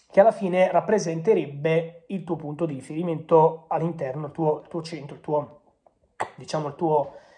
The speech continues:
eh, il tuo totem, ecco, difensivo. Però accanto a Bremer tu non hai messo un giocatore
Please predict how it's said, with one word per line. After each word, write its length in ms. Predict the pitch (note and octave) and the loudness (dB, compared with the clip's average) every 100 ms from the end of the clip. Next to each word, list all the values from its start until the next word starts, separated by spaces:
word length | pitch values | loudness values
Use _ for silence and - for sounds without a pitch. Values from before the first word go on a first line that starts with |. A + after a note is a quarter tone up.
| _ _ | _ _
eh, 120 | - | -18
il 80 | - | -2
tuo 200 | A#3 A3 | 2 4
totem, 580 | - D3 - A#2+ A2+ G#2+ | 4 4 0 -12 -12 -10
ecco, 260 | D#3 - C3 | -8 -8 -10
difensivo. 800 | C#3+ C#3 B2 - G#2 F#2 - - | -12 -12 -12 -12 -14 -14 -16 4
Però 280 | C4 G3 - | 4 6 2
accanto 540 | F3 - A3 D#3 B3 | -2 4 4 4 2
a 40 | C#4 | 4
Bremer 480 | G3+ E3+ F#3+ G#3+ | 2 0 0 -2
tu 300 | - G3 A3 A#3 | -2 -4 -4 -4
non 180 | A3 F#3 | -4 -4
hai 380 | A#2 D3+ F#3 F#3 | -4 -6 -6 -10
messo 420 | C#3+ A#2+ - F#3+ | -16 -14 -8 -6
un 100 | E3 | -4
giocatore 840 | C#3 C3+ F#3 C3+ B2 D3+ E3+ F3+ | -6 0 0 0 -4 2 2 2